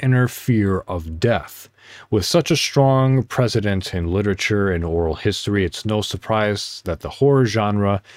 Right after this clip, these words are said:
was very quick to get its feet under the table soon after the advent of cinema. Over the course of a century, film horror as it appears in film has gone through many peaks and troughs,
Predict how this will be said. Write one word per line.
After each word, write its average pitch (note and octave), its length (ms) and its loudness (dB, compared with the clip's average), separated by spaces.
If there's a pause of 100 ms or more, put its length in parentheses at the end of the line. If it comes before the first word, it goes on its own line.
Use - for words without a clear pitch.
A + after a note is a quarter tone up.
(160)
was C#2+ 160 -8
very C#3 340 2
quick - 380 0
to G2+ 100 -2
get A2+ 160 2
its - 220 -2
feet C#3 320 2
under D3 200 4
the D3+ 140 2
table C#3+ 400 2
soon D3 400 4
after C3 480 2
the A#2+ 400 2 (340)
advent A#2 720 -2 (300)
of G2 180 -4
cinema. E2+ 720 0 (560)
Over F3 180 4
the D#3+ 120 6
course E3 340 2
of C3 80 2
a G#2+ 40 0
century, A2 600 0 (160)
film C3 400 2
horror A#2 420 2
as G2+ 240 -2
it F2+ 100 0
appears F#2 540 -2
in D#2+ 120 -4
film G2 360 -2
has E2+ 220 -6
gone G2+ 400 -2
through G2 240 -2
many G2+ 320 0
peaks - 560 -4
and G#2 240 -2
troughs, - 680 -6